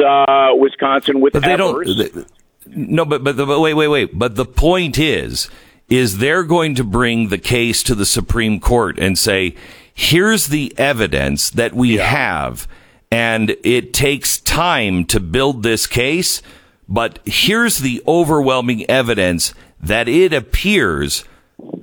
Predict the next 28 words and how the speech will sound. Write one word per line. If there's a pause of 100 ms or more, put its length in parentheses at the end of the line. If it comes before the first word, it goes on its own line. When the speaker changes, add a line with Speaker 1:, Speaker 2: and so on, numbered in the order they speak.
(160)
Speaker 2:
hundreds
of
thousands,"
and
they
said, (140)
what
was
it, (840)
eight
million
votes? (480)
If
they
can
show
that (100)
there
is, (420)
there's
gaining
evidence
here (400)
that
we
need
to
look